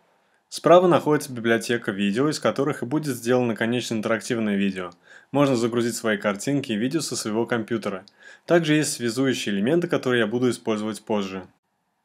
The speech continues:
Я подготовил несколько видеофайлов и загружу их в Adventure. После загрузки я просто перетаскиваю файлы в рабочую область. Необходимо выбрать первое видео, в котором будут даваться варианты.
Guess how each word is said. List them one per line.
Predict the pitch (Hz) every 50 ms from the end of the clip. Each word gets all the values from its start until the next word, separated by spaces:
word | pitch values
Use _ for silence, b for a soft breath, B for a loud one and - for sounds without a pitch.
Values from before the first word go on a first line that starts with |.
| _ _ _ _ _ _ _
Я | 135 151 175
подготовил | 185 190 156 143 143 131 - 170 170 151
несколько | 131 143 151 147 - - 139 - 135
видеофайлов | 127 123 123 120 110 - - 151 185 214 226 202 -
и | 156
загружу | 139 135 127 123 120 143 160
их | 175 170 - -
в | 139
Adventure. | 131 127 131 135 120 110 98 - 104 104 - _ _ _ _ _ _ _ _ _ _ _ _
После | _ - 160 156 156
загрузки | 139 139 127 143 170 202 196 - 147
я | 131 123
просто | 139 165 160 160 147
перетаскиваю | 131 - 135 135 135 151 143 139 - - 123 120 113
файлы | - - 147 175 196 185
в | 165
рабочую | 135 123 120 127 139 139 139 - 123
область. | 120 117 107 110 104 98 - - - _ _ _ _ _ _ _ _ _ _ _ -
Необходимо | 127 127 120 - 143 143 180 196 196
выбрать | 156 135 156 156 156 147 - -
первое | - 160 156 139 120 117
видео, | 110 120 147 165 196 196 185
в | -
котором | - 127 117 143 139 139 131
будут | 131 143 147 147 127
даваться | 127 117 113 120 135 135 - 127
варианты. | 120 127 131 117 107 104 98 110 101